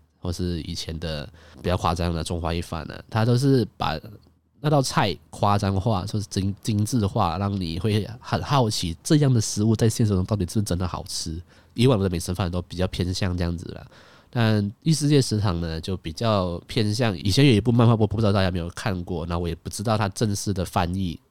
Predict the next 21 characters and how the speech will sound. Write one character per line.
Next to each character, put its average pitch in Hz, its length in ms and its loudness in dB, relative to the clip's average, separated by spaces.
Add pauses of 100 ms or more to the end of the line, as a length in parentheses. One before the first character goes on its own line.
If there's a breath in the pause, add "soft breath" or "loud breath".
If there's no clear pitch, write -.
(240)
是 101 120 -2
什 82 120 -4
么。 50 220 -12 (460)
是 - 140 -4
在 117 220 -2
我 101 100 2
脑 85 140 0
中， 85 100 0
它， 92 120 2 (120)
我 85 140 -2
知 101 100 0
道 101 140 6
的 90 80 4
是， 95 340 2
它 - 160 -2
叫 98 80 4
天 98 240 0
才 101 200 2
小 - 260 -4
厨 82 200 -4
师。 82 240 -2